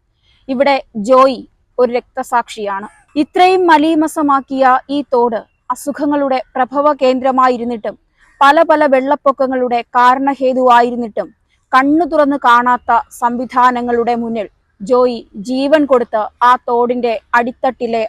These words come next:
അസഹനീയമായ അവസ്ഥ തുറന്നിട്ടു. നാടിനായി,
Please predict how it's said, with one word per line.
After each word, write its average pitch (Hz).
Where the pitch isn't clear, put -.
അസഹനീയമായ 262
അവസ്ഥ 226
തുറന്നിട്ടു. 226
നാടിനായി, 285